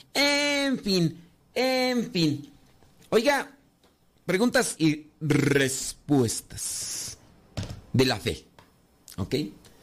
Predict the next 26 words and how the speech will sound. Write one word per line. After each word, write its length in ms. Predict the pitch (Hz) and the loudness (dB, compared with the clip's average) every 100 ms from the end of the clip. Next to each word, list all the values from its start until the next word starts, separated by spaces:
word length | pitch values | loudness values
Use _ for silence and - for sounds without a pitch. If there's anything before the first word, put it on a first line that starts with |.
| - - | -20 -16
Pues 120 | - | -8
para 240 | - 98 - | -2 -2 -2
que 180 | 87 62 - - - - _ - - - - | -6 -6 -12 -20 -20 -20 _ -20 -20 -12 -2
ahí 120 | 160 | 0
nos 160 | 196 | 2
quedó 240 | - 156 170 | 2 2 2
una 420 | 190 196 190 170 143 | 0 0 2 0 0
en 140 | 151 | 2
el 180 | 143 135 | 2 0
tintero. 680 | 147 147 147 196 175 165 170 - _ _ _ _ _ _ _ _ _ _ _ _ _ - 85 | 2 2 2 2 2 2 -2 -10 _ _ _ _ _ _ _ _ _ _ _ _ _ -20 -8
Nos 200 | 107 - | -6 -2
quedó 200 | 131 151 | 0 2
una 160 | 165 | 2
en 80 | 156 | 2
el 140 | 131 - | 0 0
tintero, 540 | 127 127 151 170 170 | 0 0 0 0 0
entonces... 1500 | 151 147 151 151 - 147 147 143 143 139 - - - - - - - - - - | -2 -2 -2 -2 0 2 2 0 -2 -4 -8 -12 -12 -14 -18 -20 -20 -20 -20 -12
a 80 | - | -6
ver, 140 | 101 | -2
déjame 240 | 110 104 104 | -2 0 0
ver 160 | 120 | 0
aquí 320 | 104 - 135 | -2 -2 -2
cómo 180 | 135 123 | 0 0
está 160 | 113 127 | 0 0
el 80 | 113 | 0
asunto. 920 | - 196 269 277 277 277 277 - - | 0 0 0 2 4 4 4 0 -6